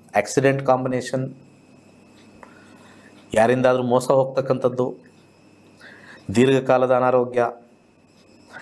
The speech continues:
ಯಾವ್ದಾದ್ರು ಒಂದು ಬೇಡದೇ ಇರತಕ್ಕಂಥ ವಿಚಾರದಲ್ಲಿ ಸಿಗಾಕೊಳ್ಳೋದು, ಕೋರ್ಟ್ ಕೇಸ್ ಆಗುತ್ತೆ, ಪೊಲೀಸ್ ಕೇಸ್ ಆಗುತ್ತೆ, ಏನ್ ಬೇಕಾದ್ರೂ ಆಗ್ಬೋದು. ಎಂಟನೇ ಮನೆ ರಾಹು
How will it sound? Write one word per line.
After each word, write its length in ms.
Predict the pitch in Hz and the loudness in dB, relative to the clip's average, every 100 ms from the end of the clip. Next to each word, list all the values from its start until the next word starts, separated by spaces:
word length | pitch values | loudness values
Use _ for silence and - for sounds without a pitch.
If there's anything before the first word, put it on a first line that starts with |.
| - - - | -20 -6 0
ಯಾವ್ದಾದ್ರು 360 | 117 123 131 | 2 2 2
ಒಂದು 220 | 127 127 127 120 120 113 107 101 - | 2 2 4 4 4 4 2 0 2
ಬೇಡದೇ 320 | 127 135 135 | 2 4 2
ಇರತಕ್ಕಂಥ 420 | 135 131 - 123 | 2 -2 -2 0
ವಿಚಾರದಲ್ಲಿ 600 | 123 120 123 120 123 123 | 0 0 0 0 0 0
ಸಿಗಾಕೊಳ್ಳೋದು, 720 | 117 123 120 127 120 113 110 - - _ _ _ _ - - - - - | 0 0 0 0 -2 -2 -6 -10 -20 _ _ _ _ -20 -20 -20 -20 0
ಕೋರ್ಟ್ 240 | 131 131 | 0 2
ಕೇಸ್ 220 | 139 123 131 | 0 0 0
ಆಗುತ್ತೆ, 640 | 120 120 117 107 - - _ _ _ _ - | -2 -4 -2 -2 -4 -12 _ _ _ _ 0
ಪೊಲೀಸ್ 300 | 127 131 127 | 0 0 0
ಕೇಸ್ 180 | 127 - | 0 0
ಆಗುತ್ತೆ, 580 | 120 120 - 104 - - _ _ - | -2 -2 -2 -4 -4 -16 _ _ 0
ಏನ್ 440 | 131 151 180 196 | 2 4 2 4
ಬೇಕಾದ್ರೂ 320 | 190 185 190 | 2 4 4
ಆಗ್ಬೋದು. 320 | 175 143 123 | 4 2 0
ಎಂಟನೇ 240 | 117 120 143 | 0 0 0
ಮನೆ 260 | 131 117 - | 0 0 0
ರಾಹು 460 | 117 - - - | 0 0 -10 -20